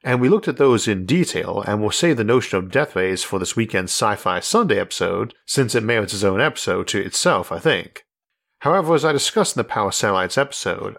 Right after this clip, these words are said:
I tend to think of the big grid of power generating satellites as one of our best candidates for kickstarting massive space development, given that the energy sector is a multi-trillion dollar one,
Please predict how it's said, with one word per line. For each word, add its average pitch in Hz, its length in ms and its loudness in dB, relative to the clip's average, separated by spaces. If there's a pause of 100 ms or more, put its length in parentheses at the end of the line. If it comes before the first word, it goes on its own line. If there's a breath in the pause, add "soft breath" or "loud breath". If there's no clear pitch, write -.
I 110 140 -2
tend 208 240 -2
to 156 60 -4
think 151 160 -2
of 107 60 -2
the 107 80 2
big 104 300 -2
grid 107 220 2
of 95 160 0
power 104 320 0
generating 95 380 -2
satellites 107 800 -4
as 120 200 -2
one 226 100 2
of 196 80 0
our 143 120 2
best 110 340 -2
candidates 92 440 -2
for - 200 -2
kickstarting 95 600 -2
massive 101 440 -2
space - 360 -4
development, 98 640 -2 (120)
given 127 220 2
that 113 140 2
the 104 120 2
energy 101 260 -2
sector 101 520 0
is 101 160 0
a 104 60 2
multi-trillion 104 760 -2
dollar 131 300 2
one, 90 420 -6